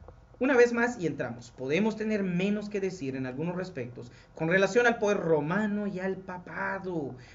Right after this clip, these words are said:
pero debemos llamar la atención a lo que los profetas y los apóstoles han escrito bajo la inspiración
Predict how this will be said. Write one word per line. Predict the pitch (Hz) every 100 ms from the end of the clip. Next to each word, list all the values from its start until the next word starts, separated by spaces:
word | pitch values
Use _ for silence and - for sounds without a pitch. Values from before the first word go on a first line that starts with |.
| -
pero | 175 180
debemos | 202 226 277 269 269
llamar | 254 240 254
la |
atención | 254 233 202 233 233
a |
lo | 233
que | -
los | 202 185
profetas | 196 165 233 254 240 220
y | 208
los | 196
apóstoles | - 240 240 214 208 - -
han | 214 247
escrito | 247 233 240 226
bajo | 214 214 - 240 240
la | 240
inspiración | 214 - 196 180 175 240